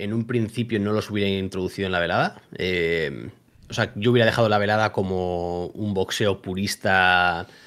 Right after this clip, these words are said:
eh, de combates uno versus uno, como siempre. Pero una vez que han tomado esa decisión, creo que es-, van a ser buen espectáculo. O sea, cre-,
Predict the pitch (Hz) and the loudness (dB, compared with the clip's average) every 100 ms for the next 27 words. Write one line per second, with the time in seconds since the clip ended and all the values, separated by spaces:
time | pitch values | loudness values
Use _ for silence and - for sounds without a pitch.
0 | - _ 87 90 85 82 - 85 87 92 | -20 _ 0 2 2 0 -2 -6 -6 -2
1 | 98 101 - 98 95 90 95 - 92 92 | -2 -2 -4 -2 -2 -2 -4 -6 -2 -2
2 | 90 90 87 82 78 - - 92 87 - | 0 -2 -2 -2 -4 -8 -8 -6 -4 -2
3 | 113 127 165 - - _ _ _ 127 87 | -2 0 0 -2 -16 _ _ _ 0 0
4 | - - 104 107 - 110 104 101 104 101 | -2 -6 -2 -2 -2 -2 -2 -2 -2 -2
5 | 104 98 95 101 101 139 175 262 - _ | -2 -2 -2 -4 0 4 4 2 -8 _
6 | _ - 123 120 120 - 95 110 107 - | _ 2 4 6 4 0 0 2 2 2
7 | 113 107 - - 95 95 92 87 - 85 | 0 0 -6 -8 -4 -2 -2 -4 -2 -2
8 | - 76 - - 123 104 - _ _ _ | -2 -10 -12 0 2 2 0 _ _ _
9 | _ _ - 135 | _ _ 0 0